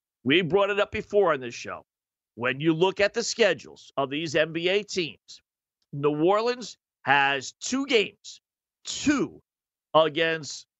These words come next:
clubs with winning records, Utah and the Clippers. That's it. Everyone else under five hundred.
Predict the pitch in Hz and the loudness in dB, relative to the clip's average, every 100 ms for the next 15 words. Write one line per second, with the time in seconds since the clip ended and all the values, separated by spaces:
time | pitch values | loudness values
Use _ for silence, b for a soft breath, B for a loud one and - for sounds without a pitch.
0 | _ - 185 202 180 - 175 147 175 180 | _ 2 4 2 -2 -6 -6 -4 -4 0
1 | 147 127 92 85 - _ _ - 165 190 | 0 0 -6 -20 -20 _ _ -6 -4 0
2 | 185 185 190 190 _ 185 190 - 147 113 | 2 4 2 -4 _ -4 -4 -2 -4 -4
3 | - - - _ _ _ 117 123 139 98 | -10 -20 -20 _ _ _ 0 0 0 -8
4 | - _ _ _ _ _ 135 165 226 240 | -16 _ _ _ _ _ 0 0 0 2
5 | 208 202 - - _ _ _ _ 151 165 | 2 0 -4 -14 _ _ _ _ 0 0
6 | 170 - 151 139 123 - | 0 2 2 0 -6 -12